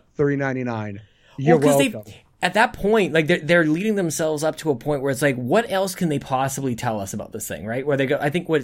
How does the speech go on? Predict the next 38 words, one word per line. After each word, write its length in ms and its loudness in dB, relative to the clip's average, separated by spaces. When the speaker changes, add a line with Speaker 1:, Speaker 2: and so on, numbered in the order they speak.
Speaker 2:
is, 220 -6
June 300 2
is 100 -2
the, 340 -2
is 180 -6
the 60 -4
console 400 -6
deep 200 -6
dive, 240 0
and 60 -2
it's 100 -4
like, 160 0
we've, 320 0
you've 160 0
done 160 6
the 80 0
deep 200 -2
dive, 200 4
you've 160 -2
ripped 220 2
that 180 -2
thing 120 0
apart, 360 0
we've 100 -2
seen 220 -2
its 120 -4
insides, 640 0
we 120 4
know 160 6
everything 380 0
about 220 0
this 160 -2
thing, 120 0
or 100 6
Speaker 1:
Ooh. 40 6
Speaker 2:
so 140 4
I 80 4
thought. 420 0